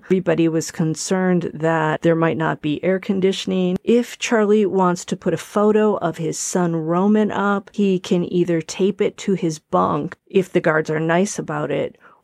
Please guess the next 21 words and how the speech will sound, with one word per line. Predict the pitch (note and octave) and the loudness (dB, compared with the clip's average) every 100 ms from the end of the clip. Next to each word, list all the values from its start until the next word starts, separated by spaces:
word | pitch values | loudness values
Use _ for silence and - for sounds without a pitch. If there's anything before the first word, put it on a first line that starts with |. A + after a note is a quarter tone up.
| - | 0
or | G#3 A3 G3+ F#3+ | 4 4 4 0
he | F#3 G3 F3+ F3 F3 | 2 2 4 4 4
has | F3 E3+ - | 0 -2 -4
to | D#3+ | -6
keep | - - G#3 G3+ | -6 -4 -4 -2
it | F#3+ | -6
in | - E3+ | -4 -4
a | D#3+ D#3 | -2 -4
photo | D3+ - A3 A#3+ G3 | -6 -2 2 2 0
album | C#3 D3 D#3 D3 C#3 D3+ | -2 -4 -4 -4 -4 -6
that | E3+ F3 D#3 - _ | 0 0 0 -4 _
is | F3 D#3+ - | -2 -2 0
then | F3+ F3 | 2 2
placed | F3 - F#3 F3 F3+ E3 | -2 -2 2 2 0 -4
in | D#3+ | -4
a | |
small | D3+ - - F#3+ G3 G3+ G3 | -4 -8 -2 0 2 2 2
locker | F3 E3 E3 - E3+ D#3+ D#3+ _ | 2 2 0 -2 -2 0 -2 _
under | - F3 E3+ E3+ | 0 2 2 0
the | D#3 | -2
bunk. | D3+ D#3+ D#3 B2 - | -4 -2 0 -2 -6